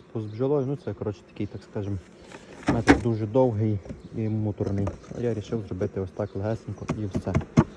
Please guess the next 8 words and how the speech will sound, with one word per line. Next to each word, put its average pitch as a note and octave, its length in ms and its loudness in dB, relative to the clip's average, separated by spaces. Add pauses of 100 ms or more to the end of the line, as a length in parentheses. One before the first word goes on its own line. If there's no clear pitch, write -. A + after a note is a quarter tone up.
(1500)
Коротше, B2+ 300 0
да. G2 140 0 (1000)
Все, B2 300 4 (100)
лишаємо C3 400 2
це C3 120 -2
все C#3+ 200 0
діло G3+ 440 2 (180)
до, B2 540 4